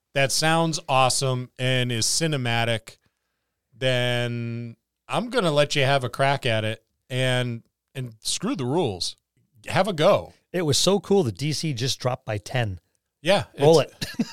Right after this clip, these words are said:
Speaker 2: it. <laughs> Yeah, you got a pretty good chance of pulling this one off 'cause it is that cool.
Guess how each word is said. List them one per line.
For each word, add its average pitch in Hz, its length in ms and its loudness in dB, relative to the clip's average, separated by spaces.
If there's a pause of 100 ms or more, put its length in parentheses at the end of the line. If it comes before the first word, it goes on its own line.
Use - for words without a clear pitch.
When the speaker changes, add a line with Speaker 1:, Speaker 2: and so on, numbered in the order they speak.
(540)
Speaker 2:
it. - 140 -6
<laughs> - 60 -20 (600)
Yeah, 135 220 -2
you 170 100 -2
got 214 160 6
a - 40 -2
pretty 240 280 -4
good 214 160 0
chance 208 240 2
of 175 80 -6
pulling 196 240 4
this 190 140 2
one 170 120 4
off 147 200 4
'cause 131 180 0
it 170 80 -4
is 156 460 2
that 135 240 0
cool. 120 260 -2